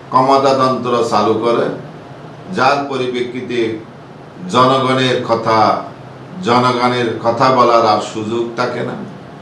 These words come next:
তাদের ইচ্ছা মতো দেশ পরিচালনা করে। মানুষের যে কথা, মানুষের আকাঙ্ক্ষা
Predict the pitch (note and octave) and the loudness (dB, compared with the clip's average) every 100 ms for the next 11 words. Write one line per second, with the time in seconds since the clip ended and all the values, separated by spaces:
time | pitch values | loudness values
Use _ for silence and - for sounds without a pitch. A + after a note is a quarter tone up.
0 | - - - - - - - - - A#2 | -18 -18 -18 -18 -18 -18 -18 -18 -2 2
1 | B2+ C#3 C#3 B2 - C3+ B2+ B2+ B2+ A#2 | 2 2 0 -2 -4 -2 -2 -2 -2 0
2 | A#2+ A#2 A#2 A2+ G#2+ A2+ A2 G#2+ G#2+ A2+ | 0 0 2 2 2 -2 0 0 -2 0
3 | A2 B2 - - - - - - - - | -2 -2 -8 -12 -16 -18 -18 -18 -18 -18
4 | - - - - G3+ B2 B2+ C#3+ C#3+ C3+ | -18 -18 -18 -8 2 2 2 0 2 2
5 | B2 - - - - - - G2 G#2+ A#2+ | 2 -6 -14 -18 -20 -20 -16 -8 -2 0
6 | A2+ A#2+ A#2+ C#3 B2 - - - - - | 2 2 2 4 4 2 -4 -16 -20 -20
7 | - - - G#2+ C#3 C#3 C3+ A#2+ A2+ C#3 | -20 -20 -4 2 2 2 2 2 0 -4
8 | C#3 - - - | -4 0 2 2